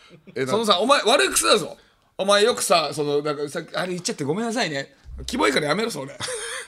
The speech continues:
Speaker 2: あの、よしみさんとかにもさ、「よしみさんって名前出しちゃってごめんなさいね」とか。いや、いや、キモいからやめろ、お前。
Speaker 1: <laughs> な、な、な、え、まずい。
Speaker 2: い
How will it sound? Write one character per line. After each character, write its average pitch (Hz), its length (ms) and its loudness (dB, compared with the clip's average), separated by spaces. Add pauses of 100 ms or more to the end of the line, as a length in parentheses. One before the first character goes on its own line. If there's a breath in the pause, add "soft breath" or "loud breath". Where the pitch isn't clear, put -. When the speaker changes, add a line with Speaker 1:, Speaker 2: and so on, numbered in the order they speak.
(140)
Speaker 2:
あ 147 80 -2
の、 160 60 0
よ 175 60 2
し 185 120 0
み 202 100 0
さ 202 100 6
ん 208 80 2
と 208 80 2
か 170 120 4
に 147 60 -4
も 139 100 -4
さ、 139 300 0
「よ 151 120 0
し 160 80 -4
み 185 80 -2
さ 175 140 -2
ん 165 40 -4
っ - 20 -4
て 165 100 -2
名 160 180 0
前 175 140 0
出 175 60 -2
し - 60 -2
ち - 40 -6
ゃ - 20 -10
っ - 0 -
て - 60 -10
ご 135 100 -2
め 151 80 -2
ん - 20 -2
な 156 60 -2
さ 135 60 -2
い - 20 -4
ね」 - 100 -12
と - 100 -18
か。 - 40 -12
い 117 60 -4
や、 - 100 -8 (140)
い 135 40 -4
や、 127 160 -8 (140)
キ - 100 -4
モ 330 120 2
い 277 40 2
か - 80 0
ら 147 60 -6
や 143 80 -4
め 170 100 -2
ろ、 190 120 -4
お - 20 -8
前。 - 140 -14 (180)
Speaker 1:
<laughs> - 260 0
な、 160 140 0
な、 123 160 -2
な、 139 60 -2 (680)
え、 143 120 -6 (200)
ま 127 140 -4
ず 123 120 -8
い。 - 20 -20
Speaker 2:
い - 20 -20